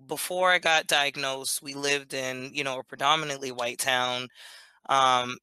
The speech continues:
and so I got bullied a lot for my dark skin, for my hair, for my lips. And so when vitiligo came, you know,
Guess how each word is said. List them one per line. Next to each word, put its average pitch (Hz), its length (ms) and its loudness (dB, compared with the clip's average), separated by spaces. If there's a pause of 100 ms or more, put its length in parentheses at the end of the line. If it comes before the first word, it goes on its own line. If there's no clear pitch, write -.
(120)
and 143 160 0
so 139 120 2
I 170 100 4
got 147 160 2
bullied 135 260 -4
a 120 60 -4
lot 123 320 4
for 127 180 -4
my 120 140 -6
dark 110 240 -6
skin, 170 540 4
for - 120 -10
my 110 140 -10
hair, 170 520 4
for - 140 -14
my 113 120 -8
lips. 170 520 -2 (520)
And 139 640 2
so - 300 2
when 147 180 -6
vitiligo 185 580 0
came, 139 680 0 (160)
you 151 160 0
know, 131 340 2